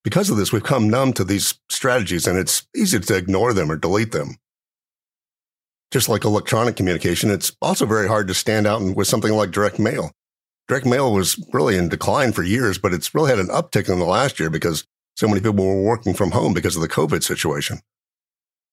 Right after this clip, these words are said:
I mean, statistically, the U S Post Service says that it's almost ninety-five percent of its mail,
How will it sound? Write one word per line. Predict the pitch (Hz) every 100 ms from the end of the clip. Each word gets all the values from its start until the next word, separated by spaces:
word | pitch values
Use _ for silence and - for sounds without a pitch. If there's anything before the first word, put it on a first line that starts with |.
| -
I |
mean, | 104 95
statistically, | - 185 226 - 104
the | 82 82 80 - - 113
U | 113
S | -
Post | 131 160 -
Service | 85 92 -
says | 95 85
that | 98 80
it's | - -
almost | 131 120 98
ninety-five | 95 98 135 120 113 113 110
percent | 85 - 117 101
of | 82
its | -
mail, | 87 113 87